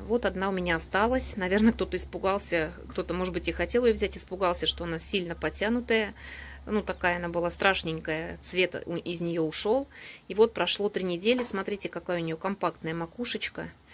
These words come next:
Она уже набирает цвет, розовинка у нее появилась.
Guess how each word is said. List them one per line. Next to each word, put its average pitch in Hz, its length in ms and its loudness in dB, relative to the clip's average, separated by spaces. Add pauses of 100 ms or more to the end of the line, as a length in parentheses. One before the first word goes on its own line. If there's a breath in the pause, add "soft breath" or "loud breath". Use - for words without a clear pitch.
(640 loud breath)
Она 185 280 2
уже 165 180 2
набирает 175 640 2
цвет, 202 500 2 (200)
розовинка 185 680 2
у 220 80 6
нее 196 220 4
появилась. 180 760 -4